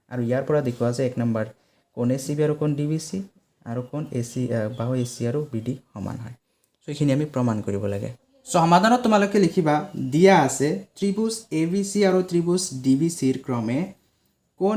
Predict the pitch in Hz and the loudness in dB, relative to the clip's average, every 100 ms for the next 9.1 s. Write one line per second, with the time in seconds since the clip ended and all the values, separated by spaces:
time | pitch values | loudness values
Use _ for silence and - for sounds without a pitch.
0 | 202 151 170 170 - 170 170 170 160 139 | 0 2 4 2 2 2 2 0 -2 -2
1 | 135 147 160 135 123 127 131 131 160 - | -4 -4 -2 0 0 -2 -4 -4 -8 -12
2 | _ - 127 131 139 127 123 131 117 120 | _ -10 -6 -2 0 0 0 0 0 -2
3 | 123 143 135 170 208 - _ _ 139 139 | -2 -4 -4 -4 -4 -10 _ _ -6 -4
4 | 147 143 139 165 135 131 117 117 160 139 | -4 -6 -6 -6 -6 -4 -4 -4 -4 -2
5 | 120 104 98 117 110 113 _ _ _ - | 0 -2 -4 -8 -12 -14 _ _ _ -10
6 | 226 - 131 120 - _ 160 208 208 208 | -8 -2 0 -2 -6 _ -6 -6 -4 -6
7 | 202 247 233 226 208 160 - 147 123 127 | 0 2 2 2 -2 -4 -4 -6 -6 -4
8 | 135 165 - 143 147 160 190 190 196 180 | -6 -6 -8 -8 -6 -2 -2 -2 -2 0